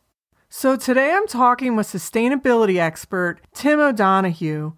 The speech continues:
to discuss solutions and what we can all do on a local level.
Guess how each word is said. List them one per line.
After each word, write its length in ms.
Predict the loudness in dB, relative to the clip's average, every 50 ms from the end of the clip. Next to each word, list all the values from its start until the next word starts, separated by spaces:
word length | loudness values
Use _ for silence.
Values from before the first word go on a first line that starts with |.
| _ _ _ _ -6
to 100 | -4 -2
discuss 480 | -2 -2 -4 -4 -2 0 0 0 -2
solutions 1080 | -4 -6 -4 -4 -2 0 0 0 0 -2 -2 -2 -2 -2 -2 -2 -4 -6 -6 -8 -12 -14 _ _ _ _ _ _ _ _ -2
and 560 | 0 2 4 4 4 2 2 2 0 -2 -2 0
what 180 | 0 0 0 2
we 100 | 0 -4
can 140 | -4 -2 -2
all 300 | 0 2 2 0 0 -2
do 260 | 0 0 0 2 2
on 120 | 0 0
a 100 | -2 -2
local 340 | -2 -2 -4 -4 -6 -8 -4
level. 520 | -2 -2 -2 -2 -4 -8 -14 -14 -18 _